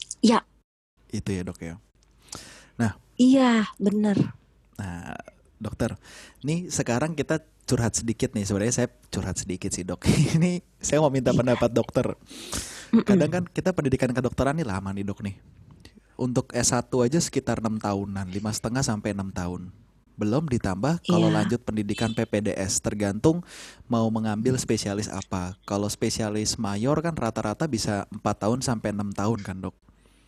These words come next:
Speaker 1: Iya.
Speaker 2: Nah, kadang tuh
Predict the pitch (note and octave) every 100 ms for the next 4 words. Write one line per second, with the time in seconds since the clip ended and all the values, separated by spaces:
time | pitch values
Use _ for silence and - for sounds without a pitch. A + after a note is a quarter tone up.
0 | _ _ - - - _ - F3 D#3+ D3+
1 | D3 D3 E3+ _ _ - A2+ G2 - _
2 | - G#2 B2+ C#3+ F#3+